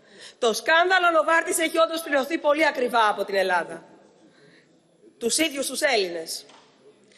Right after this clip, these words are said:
Να ερευνηθεί, λοιπόν, σε βάθος από τη δικαιοσύνη στις πραγματικές του διαστάσεις. Θα πρέπει να τεκμηριωθεί, χωρίς άλλη καθυστέρηση, η συγκεκριμένη ευθύνη της εταιρείας Νοβάρτης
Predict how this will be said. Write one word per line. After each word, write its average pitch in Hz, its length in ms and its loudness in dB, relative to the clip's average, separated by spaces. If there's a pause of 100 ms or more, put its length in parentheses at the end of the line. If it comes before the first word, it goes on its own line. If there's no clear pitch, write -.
(160)
Να 254 140 2 (100)
ερευνηθεί, 254 420 0
λοιπόν, 339 360 2
σε - 300 0
βάθος 359 420 2
από 262 180 -2
τη 247 100 -6
δικαιοσύνη 294 840 -2 (320)
στις - 180 -2
πραγματικές 254 720 0
του 277 120 -4
διαστάσεις. 226 880 -2 (640)
Θα 226 140 2
πρέπει 320 200 2
να 339 140 4
τεκμηριωθεί, 269 840 0 (340)
χωρίς 320 340 2 (140)
άλλη 339 100 0
καθυστέρηση, 240 880 0 (360)
η 285 160 0
συγκεκριμένη 294 840 0
ευθύνη 320 520 0
της 302 160 -8
εταιρείας 285 560 2
Νοβάρτης 254 800 -2